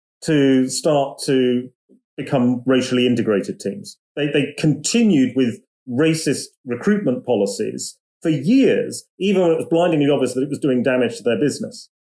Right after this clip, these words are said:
So I think that there is, there's a, there's a mix here, that you've got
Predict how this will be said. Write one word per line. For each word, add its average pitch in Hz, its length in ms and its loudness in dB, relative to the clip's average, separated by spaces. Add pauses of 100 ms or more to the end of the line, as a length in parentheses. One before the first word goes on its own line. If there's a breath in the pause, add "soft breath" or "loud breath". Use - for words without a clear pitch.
(240)
So 170 420 2
I 165 100 2
think 202 220 2
that - 160 -4
there 160 200 4
is, 170 320 0 (140)
there's 156 180 0
a, 156 160 2
there's 156 200 0
a 160 40 2
mix 180 400 -2
here, 95 280 -2
that 135 100 -8
you've 139 160 -4
got 139 260 0